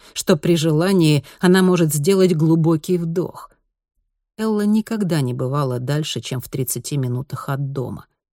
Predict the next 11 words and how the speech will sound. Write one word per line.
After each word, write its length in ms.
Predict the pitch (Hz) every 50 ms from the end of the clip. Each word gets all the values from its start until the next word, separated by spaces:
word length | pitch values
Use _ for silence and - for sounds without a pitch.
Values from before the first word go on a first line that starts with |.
| _ _ _
Никогда 480 | 180 175 165 - 160 156 143 143 175 180
не 200 | 170 156 143 139
ездила 540 | 160 175 170 160 143 160 156 151 147 131 - - _ _ _
по 120 | - 160 143
новому 380 | 147 175 170 151 147 147 139
шоссе 440 | 131 - 139 123 - - - 165 156
в 60 | 143
одиночку. 680 | 143 147 147 165 180 196 202 175 - - - - - - _ _ _ _ _ _ _ _ _ _ -
И 100 | 147 147
вот 180 | 147 151 147 - _
теперь 500 | - 135 120 - - 160 160 165 156